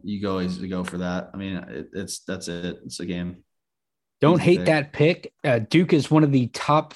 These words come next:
Speaker 2: uh, most red hot teams in the country. Oral Roberts in the top three of offensive efficiency, but I think they run into a problem, uh, with the Duke Blue Devils and, and how good they've been on defense. So I'm gonna take Duke to
Speaker 1: Oh, wait.
Speaker 2: advance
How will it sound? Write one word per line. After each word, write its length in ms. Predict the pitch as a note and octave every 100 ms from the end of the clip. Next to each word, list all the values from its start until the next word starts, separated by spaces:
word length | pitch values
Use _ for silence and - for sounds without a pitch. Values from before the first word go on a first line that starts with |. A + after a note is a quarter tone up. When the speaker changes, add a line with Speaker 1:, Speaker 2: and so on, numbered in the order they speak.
| _ _ _
Speaker 2:
uh, 400 | - B2 G#2+ G#2+ G2 _ _ _
most 360 | - E3 C#3 D3
red 220 | B2 D3+
hot 240 | E3 D3 -
teams 320 | D3 D3 C3
in 80 | A#2
the 60 |
country. 480 | - D3+ D3+ A#2 G#2+ - - _
Oral 280 | - E3+ G3
Roberts 560 | B2 D#3+ D#3+ A#2 - -
in 140 | C#3+ C3+
the 80 |
top 260 | A#2 D#3+ C#3+
three 320 | - C#3 C#3+
of 140 | G#2+ A#2+
offensive 460 | B2+ - C3 B2
efficiency, 560 | A#2 A2 C3+ C#3 C3 C3
but 160 | B2 A#2
I 60 |
think 200 | - C3+
they 120 | C3
run 200 | A#2+ A#2+
into 240 | A#2 G#2+ A#2+
a 60 | G#2+
problem, 460 | C3+ B2 A#2+ A2 _ - _ -
uh, 160 | A2
with 140 | G#2+ A#2
the 80 | G#2+
Duke 240 | A2+ G#2+
Blue 160 | A#2+ A2+
Devils 380 | A2 G#2 G#2
and, 180 | A2 G2+
and 160 | A2+ G2+
how 140 | A#2
good 240 | G#2+ A2 A2
they've 120 | G#2
been 180 | A2 G#2
on 140 | G2
defense. 460 | G2+ G2 - F#2 -
So 220 | - F#2+
I'm 160 | G2+ A#2+
gonna 140 | A#2
take 260 | - A#2 G#2+
Duke 200 | A2+ G#2+
to 180 | A#2
Speaker 1:
Oh, 80 | G#2+
wait. 160 | F3 F3
Speaker 2:
advance 240 | - -